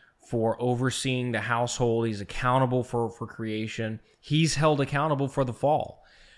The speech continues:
Uh, you find in the New Testament that, that Adam really is the one that God looks at and says, "It's because of Adam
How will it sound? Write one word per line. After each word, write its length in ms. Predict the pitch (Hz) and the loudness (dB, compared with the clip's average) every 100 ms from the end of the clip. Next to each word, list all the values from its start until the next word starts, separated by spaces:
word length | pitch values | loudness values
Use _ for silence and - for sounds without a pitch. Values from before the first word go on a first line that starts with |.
| - | -16
Uh, 260 | - 101 98 | -4 -2 0
you 240 | 98 110 | -2 -4
find 500 | 110 120 120 117 120 | 0 2 2 2 0
in 420 | 107 113 113 113 | -2 -4 -2 -2
the 160 | 110 110 | -4 -4
New 140 | 107 | -6
Testament 500 | 98 131 156 - 147 | 0 2 2 2 -2
that, 220 | 139 104 _ | -2 -6 _
that 160 | 117 104 | -8 -8
Adam 380 | 104 131 143 123 | -2 2 2 2
really 320 | 117 120 123 | 2 2 2
is 140 | 113 113 | 0 -2
the 100 | 107 | -4
one 340 | 107 113 104 | -2 -2 -2
that 140 | 98 - | -6 -4
God 260 | 98 98 | -4 -4
looks 220 | 107 107 | -6 -8
at 120 | 104 95 | -8 -8
and 100 | 95 | -8
says, 220 | 98 - | -8 -8
"It's 180 | 107 - | -12 -10
because 380 | 110 - 113 98 | -12 -6 -4 -4
of 100 | - _ - | -10 _ 0
Adam 540 | 127 143 117 87 110 | 4 4 2 -4 -10